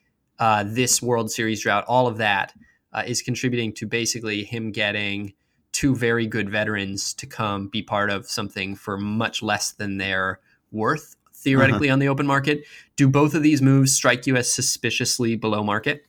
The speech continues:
Speaker 2: Well, it didn't work with the creative David Price contract offer <laughs> of seven one sixty-one.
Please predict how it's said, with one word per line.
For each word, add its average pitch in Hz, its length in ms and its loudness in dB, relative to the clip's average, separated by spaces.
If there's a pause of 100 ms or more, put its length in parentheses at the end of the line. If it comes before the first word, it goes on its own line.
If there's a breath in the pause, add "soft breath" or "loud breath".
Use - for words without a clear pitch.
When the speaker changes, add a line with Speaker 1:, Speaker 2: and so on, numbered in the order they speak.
(140)
Speaker 2:
Well, 123 220 2
it 131 100 -4
didn't 131 260 -2
work 120 220 2
with 123 140 -2
the 110 80 -2
creative 107 600 2
David 110 300 -2
Price 123 260 0
contract - 560 -4
offer 98 240 2
<laughs> - 440 -2
of 131 680 4
seven 101 460 0
one 101 160 0
sixty-one. 101 640 -2